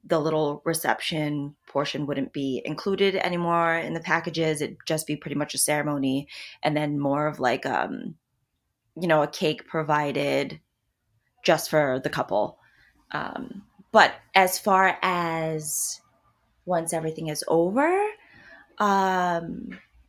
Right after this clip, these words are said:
I think, I think I'd be definitely more selective as well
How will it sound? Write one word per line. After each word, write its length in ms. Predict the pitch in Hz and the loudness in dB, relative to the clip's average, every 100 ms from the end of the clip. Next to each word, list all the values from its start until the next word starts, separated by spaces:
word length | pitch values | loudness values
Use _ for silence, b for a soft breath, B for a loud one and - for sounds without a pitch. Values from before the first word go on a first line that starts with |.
| _ _ _ _ | _ _ _ _
I 120 | 196 208 | 2 2
think, 640 | - 240 254 247 - - _ _ _ _ _ _ _ _ _ | 2 2 2 -4 -14 -20 _ _ _ _ _ _ _ _ _
I 80 | 208 | -2
think 240 | 202 226 202 | 0 -2 0
I'd 320 | 175 156 - _ | 0 -2 -4 _
be 180 | 190 180 | -2 0
definitely 380 | 170 170 170 | -2 0 -2
more 180 | 160 156 | -2 -2
selective 840 | 156 147 151 - 151 151 - - - _ | -2 -2 -2 -2 -2 -2 -6 -16 -20 _
as 200 | 170 165 | 2 2
well 560 | 151 151 147 139 156 | 0 0 -2 -6 -12